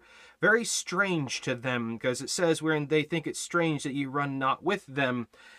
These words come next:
to the same excess of riot and excess of, of physical life, of worldliness and all these things, how we're called out of the world and how we're changed."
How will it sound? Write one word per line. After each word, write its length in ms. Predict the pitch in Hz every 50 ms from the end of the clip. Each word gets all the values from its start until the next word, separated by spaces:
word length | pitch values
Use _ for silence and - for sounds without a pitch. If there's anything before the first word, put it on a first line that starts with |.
| - - -
to 100 | - 151
the 120 | 139 147
same 400 | 143 - - - 165 151 147 143 -
excess 720 | - 135 - - - - - - 175 151 131 - - -
of 220 | - - 117 107
riot 460 | 110 131 139 143 156 156 147 135 123 -
and 180 | 135 131 127 - _
excess 600 | - 139 - - - - - 196 185 175 - -
of, 280 | - 147 143 135 - - _ - - - - - - -
of 400 | - 127 127 127 127 120 117 - - _ _ _
physical 800 | _ - - - - 180 180 156 - 165 156 - - 139 131 123 -
life, 460 | - 120 117 127 123 117 110 107 -
of 180 | 123 123 117 110
worldliness 920 | 113 131 156 170 180 180 180 156 135 139 139 131 123 120 113 104 - - -
and 100 | 139 135
all 200 | 131 131 131 127
these 260 | 131 131 123 - -
things, 280 | - 143 131 123 120 -
how 140 | 135 127
we're 160 | 127 117 120 -
called 460 | - - - 185 185 180 170 165 - - - -
out 240 | 196 214 233 233
of 100 | 226 175
the 100 | 147 151
world 520 | 139 123 123 123 123 123 120 117 117 117 _ _ _ _ _ - - - - - -
and 140 | 131 131 123
how 160 | 139 131 127
we're 180 | 120 113 110
changed." 840 | - - - - - 233 220 165 101 80 - - - - - - -